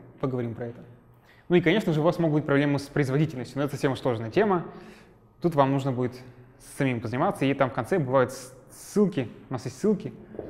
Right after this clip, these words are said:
в которых у-, и указаны источники хорошие по этой теме. Значит, первое.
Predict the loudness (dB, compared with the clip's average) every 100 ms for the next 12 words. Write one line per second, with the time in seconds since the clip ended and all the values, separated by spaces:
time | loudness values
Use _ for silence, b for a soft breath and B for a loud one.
0 | -12 -16 -18 -20 -4 0 2 2 0 -6
1 | -4 -2 0 0 -6 -8 -10 -16 -18 -18
2 | -8 -8 -8 -12 -10 -10 -10 -12 -12 -20
3 | -20 _ -20 _ _ _ _ _ _ _
4 | _ _ _ _ _ -18 0 2 2 0